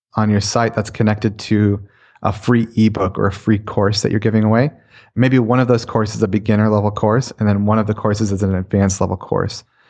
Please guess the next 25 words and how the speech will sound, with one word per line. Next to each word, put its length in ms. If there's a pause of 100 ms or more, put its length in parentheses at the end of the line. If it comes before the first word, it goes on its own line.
(120)
So 160
when 300
somebody 240
fills 300
out 100
that 240
form, 440
I 140
can 120
then 160
tag 340
them 160
as 260
beginner. 680 (300)
If 160
they 100
fill 240
out, 300 (180)
out 160
the 80
form 400
for 80
the 80
beginner 340
content, 600